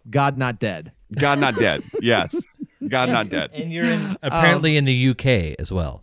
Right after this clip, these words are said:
Speaker 2: Yes, yes. And they took the name of our church, but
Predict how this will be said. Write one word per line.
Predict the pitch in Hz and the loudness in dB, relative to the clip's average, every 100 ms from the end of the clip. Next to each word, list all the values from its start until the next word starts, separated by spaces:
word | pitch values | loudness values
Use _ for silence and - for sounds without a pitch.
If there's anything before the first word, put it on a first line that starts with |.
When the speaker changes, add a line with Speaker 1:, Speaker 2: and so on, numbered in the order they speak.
| - | -8
Speaker 2:
Yes, | 110 147 147 104 - | -2 0 0 -2 -10
yes. | 90 104 82 - - | -4 -2 -2 -8 -6
And | 117 131 | -2 2
they | 139 | 0
took | 120 185 - | 2 -2 0
the | 143 | -4
name | 127 135 139 | -2 -2 -2
of | 117 | -2
our | 107 | -4
church, | - 127 - | 0 -2 0
but | - | -4